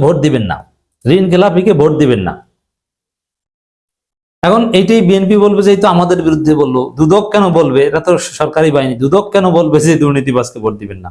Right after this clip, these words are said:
দুদক কেন বলবে এইটা সেইটা? মজা না? খেলা কিন্তু এইভাবে চলছে। এর মানে ভালো মানুষের ভালো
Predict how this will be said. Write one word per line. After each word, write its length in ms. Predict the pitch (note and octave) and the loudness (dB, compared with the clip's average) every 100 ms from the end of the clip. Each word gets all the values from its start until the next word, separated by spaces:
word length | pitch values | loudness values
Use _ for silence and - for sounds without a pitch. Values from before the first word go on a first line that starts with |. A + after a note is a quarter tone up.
| - _ _ _ _ _ _ _ _ _ - | -20 _ _ _ _ _ _ _ _ _ -2
দুদক 320 | D#3+ F#3 A3+ A3 | 2 2 2 0
কেন 120 | F#3 D#3 | 0 2
বলবে 240 | D3+ B2 A#2 G#2 - - _ - E3 | 0 2 0 -2 -10 -20 _ -6 -2
এইটা 180 | A#2+ A#2+ | -2 -2
সেইটা? 240 | A2+ G2+ F2 - _ _ _ - | -4 -6 -8 -12 _ _ _ -4
মজা 260 | B2 B2+ B2 | -2 0 -2
না? 40 | D3+ - _ _ _ _ _ _ _ - | -4 -10 _ _ _ _ _ _ _ -2
খেলা 160 | C#3+ C#3 | 0 0
কিন্তু 140 | C3+ B2+ | 0 0
এইভাবে 260 | A2+ C3+ B2 A2 | 2 0 -2 -2
চলছে। 240 | F#2 - - _ _ _ _ _ | -4 -8 -18 _ _ _ _ _
এর 100 | D#3+ G3 | 0 2
মানে 140 | A#3 C#3+ F2 | 2 0 -2
ভালো 200 | B2 F#3+ G#3 | 0 2 2
মানুষের 340 | G3 F#3 F3 C3 B2+ | 2 0 0 0 0
ভালো 160 | F3 | 0